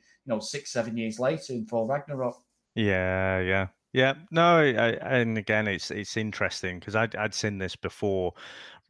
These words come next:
Speaker 2: obviously read it before I got to Thor Ragnarok, and actually, you know, talk about spoilers. I, I wish they hadn't have shown the Hulk in, uh, in the trailers, to be honest, because if, if that would have, i-, if I'd have gone into Thor Ragnarok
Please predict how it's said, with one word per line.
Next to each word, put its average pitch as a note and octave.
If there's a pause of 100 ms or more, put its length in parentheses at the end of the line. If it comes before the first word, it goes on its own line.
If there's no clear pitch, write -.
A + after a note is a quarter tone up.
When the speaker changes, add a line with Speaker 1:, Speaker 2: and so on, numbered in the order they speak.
(420)
Speaker 2:
obviously G2+
read G2+
it G#2+
before F2+ (280)
I G2
got G2+
to G#2
Thor E2+
Ragnarok, E2
and G#2
actually, G2+
you F2
know, F2 (320)
talk D3+
about F#2
spoilers. F#2+
I, G2+
I A2+
wish C#3
they F#2
hadn't F2
have D#2+
shown G2+
the F#2+
Hulk D#2+ (180)
in, E2+
uh, E2+
in F#2
the E2+
trailers, G#2+
to F2
be D#2
honest, E2
because G#2
if, G#2+ (1160)
if B2
that C3+
would A#2
have, G2 (140)
i-, C3
if C3
I'd D3+
have A#2+
gone A#2+
into G#2
Thor F#2+
Ragnarok F2+